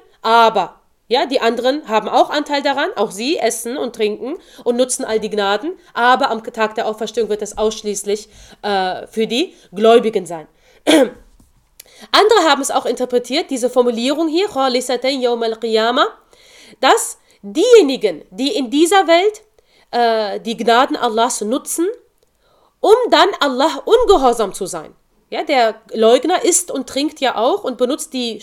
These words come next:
den Schmuck, äh, auf dieser Erde, äh, legt sich diesen Schmuck an, zieht Kleidung an, isst Dinge und so weiter. Aber er nutzt diese Dinge, und, um dann Allah ungehorsam zu sein.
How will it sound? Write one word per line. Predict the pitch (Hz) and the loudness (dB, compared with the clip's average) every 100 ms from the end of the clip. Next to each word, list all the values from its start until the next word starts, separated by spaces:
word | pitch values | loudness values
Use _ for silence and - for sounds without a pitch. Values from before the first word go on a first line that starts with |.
| - | -10
den | 208 220 | -6 -6
Schmuck, | - 302 - _ _ - | -4 -4 -6 _ _ -8
äh, | 143 240 | -4 -4
auf | - 220 | -4 -6
dieser | 240 220 226 | -4 -4 -4
Erde, | 202 202 269 415 _ _ - | -2 -2 -4 -6 _ _ -12
äh, | 220 220 208 196 - | -4 -2 -2 -6 -6
legt | 220 240 240 | 0 0 -2
sich | 240 | -10
diesen | 226 214 | -8 -8
Schmuck | 214 220 226 | -4 -4 -4
an, | 214 240 339 - | -4 -4 -6 -10
zieht | - 254 247 247 - - | -10 -6 -6 -6 -18 -4
Kleidung | 226 208 208 220 | -2 -2 -2 -4
an, | 233 359 349 | -4 -4 -6
isst | - 262 - - 180 | -2 -2 -4 -8 0
Dinge | 214 208 262 - _ - | 0 0 -6 -8 _ -6
und | 302 302 | -4 0
so | 269 | 0
weiter. | 202 190 226 302 - _ _ _ _ - - | 0 -4 -4 -6 -8 _ _ _ _ -12 -2
Aber | 277 - | 0 2
er | 330 | 2
nutzt | 339 480 - | 2 2 0
diese | 311 285 | -2 -2
Dinge, | 262 285 427 | -2 -2 0
und, | 320 214 - | -2 -4 -4
um | 277 233 | -2 2
dann | 214 226 440 - _ _ _ _ - | 2 2 -2 -8 _ _ _ _ -2
Allah | 262 240 254 | 0 2 2
ungehorsam | 392 494 440 302 233 202 | 4 6 6 4 0 -4
zu | 196 | -6
sein. | 185 160 | -8 -10